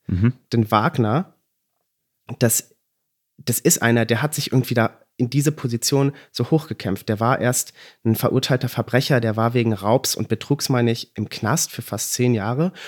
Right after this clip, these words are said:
Speaker 2: Und dann ist er rausgekommen, hat einen Hotdog-Stand aufgemacht, äh, das zu einer Kette entwickelt, dann später Luxusrestaurants aufgemacht. Und in so einem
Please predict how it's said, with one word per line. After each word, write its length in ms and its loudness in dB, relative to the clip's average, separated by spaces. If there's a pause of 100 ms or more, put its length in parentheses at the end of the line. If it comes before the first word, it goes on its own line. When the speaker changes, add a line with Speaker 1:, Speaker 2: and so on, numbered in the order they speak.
(160)
Speaker 2:
Und 120 -6
dann 100 2
ist 120 0
er 100 0
rausgekommen, 680 0 (400)
hat 380 -4 (380)
einen 200 -12
Hotdog-Stand 600 2
aufgemacht, 800 0 (520)
äh, 260 2 (380)
das 200 0
zu 80 2
einer 180 4
Kette 300 0
entwickelt, 400 0
dann 80 4
später 280 0
Luxusrestaurants 880 0
aufgemacht. 640 0 (840)
Und 180 2
in 160 4
so 140 2
einem 400 2